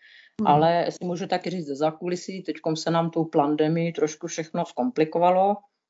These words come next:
Speaker 2: tak já třeba jsou na čekací listině na humanitní konvoj na Ukrajinu, že můžu divákům nebo čtenářům ukázat, že i my tou prací, že co děláme, že dokážeme pomoct šoféři, protože tam se jede v Du-,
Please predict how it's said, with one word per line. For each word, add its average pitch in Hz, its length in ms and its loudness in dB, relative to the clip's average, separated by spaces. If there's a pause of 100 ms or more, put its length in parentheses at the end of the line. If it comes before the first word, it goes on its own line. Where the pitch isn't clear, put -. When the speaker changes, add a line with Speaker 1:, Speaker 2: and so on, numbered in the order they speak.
Speaker 2:
tak 156 220 4
já 165 120 4
třeba 156 320 -4
jsou 156 260 -2
na 143 360 -4
čekací 160 480 -4
listině 165 640 0
na 147 200 -2
humanitní 160 540 -2
konvoj 151 340 -2
na 139 140 -2
Ukrajinu, 180 720 0 (640)
že 160 240 4
můžu 165 580 0
divákům 165 600 2
nebo 139 360 -6 (180)
čtenářům 170 580 2
ukázat, 170 640 4 (520)
že 170 140 0
i 180 140 2
my 190 240 2
tou 185 220 -2
prací, 170 540 0
že 151 100 -8
co - 180 -10
děláme, 151 600 2 (720)
že 156 180 -2
dokážeme 156 540 0
pomoct 165 380 -2
šoféři, 160 760 0
protože 156 300 -4
tam 151 180 -2
se 160 140 2
jede 151 520 2
v - 160 -16
Du-, 151 180 0